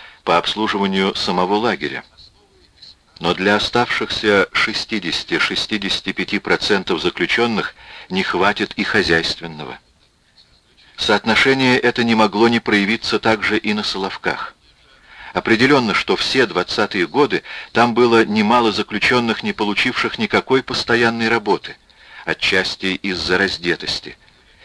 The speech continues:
или занявших весьма условную должность. Тот первый год той первой пятилетки, тряхнувшей всю страну, тряхнул и Соловки. Новый, к тысяча девятьсот тридцатому,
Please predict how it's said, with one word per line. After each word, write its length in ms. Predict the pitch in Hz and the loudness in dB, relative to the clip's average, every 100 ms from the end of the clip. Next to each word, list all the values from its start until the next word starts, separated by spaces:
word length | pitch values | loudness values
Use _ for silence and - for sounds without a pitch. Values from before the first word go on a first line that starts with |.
| - | -8
или 360 | 101 123 131 127 | -2 2 4 4
занявших 680 | 110 104 104 131 - 135 - - - | 4 2 4 4 2 -2 -4 -12 -4
весьма 380 | 95 - 107 117 | -2 0 2 2
условную 640 | 110 - 101 104 101 101 | 0 -4 0 0 0 -4
должность. 640 | 98 78 - - - - - _ _ - _ _ _ _ _ _ _ _ _ _ _ _ | -2 -4 -6 -10 -12 -12 -20 _ _ -20 _ _ _ _ _ _ _ _ _ _ _ _
Тот 240 | - 147 - | 0 0 2
первый 400 | 135 135 90 82 | 2 2 2 2
год 400 | 87 104 - - | 4 2 2 -4
той 220 | 101 95 | 0 0
первой 380 | - 127 85 73 | 0 0 -2 -4
пятилетки, 680 | 95 - 87 98 - - 101 _ - - - | -4 0 2 2 0 -8 -12 _ -20 -20 -6
тряхнувшей 720 | - 107 - 107 107 - 110 | 2 2 2 2 2 2 0
всю 200 | 101 - 104 | -2 -4 -4
страну, 520 | - 95 95 95 98 - - - - | -2 0 0 0 -2 -10 -20 -10 0
тряхнул 540 | 101 107 98 101 110 | 2 2 0 0 -2
и 180 | - 101 | -4 -8
Соловки. 600 | - 87 - - 71 - - _ _ _ _ _ - - | -4 -4 -4 -8 -12 -14 -18 _ _ _ _ _ -18 -12
Новый, 600 | 92 101 127 143 147 147 - - _ _ _ _ - | -4 2 4 4 4 0 -4 -16 _ _ _ _ -14
к 100 | - | -6
тысяча 420 | - 113 110 113 | -4 -4 -4 -4
девятьсот 480 | 104 208 - 107 - | -4 -4 -2 -2 -2
тридцатому, 720 | - 98 - 95 - 95 110 | -4 -4 -2 -2 -2 -4 -6